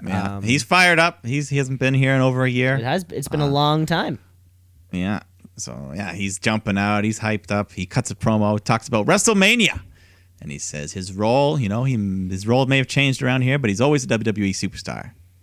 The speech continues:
Speaker 1: And what's he doing at this year's Mania? Well, he's doing something different 'cause he knows guys work hard all year for hoping for that moment, and he's passionate about the future. So he's gonna do the right thing. And this year's Mania should go on without John Cena.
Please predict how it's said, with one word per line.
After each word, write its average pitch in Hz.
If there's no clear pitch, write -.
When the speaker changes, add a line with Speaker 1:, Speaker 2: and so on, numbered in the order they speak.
Speaker 1:
And -
what's 139
he 156
doing 127
at 92
this 101
year's 80
Mania? 80
Well, 90
he's 110
doing 127
something 131
different -
'cause 80
he 92
knows 95
guys 98
work 104
hard 110
all 110
year 117
for 110
hoping 123
for 120
that 110
moment, 160
and 98
he's 117
passionate 156
about 123
the 107
future. 156
So -
he's 98
gonna 101
do 127
the 147
right 139
thing. 123
And 78
this 107
year's 101
Mania 92
should 73
go 98
on 123
without 98
John 120
Cena. 127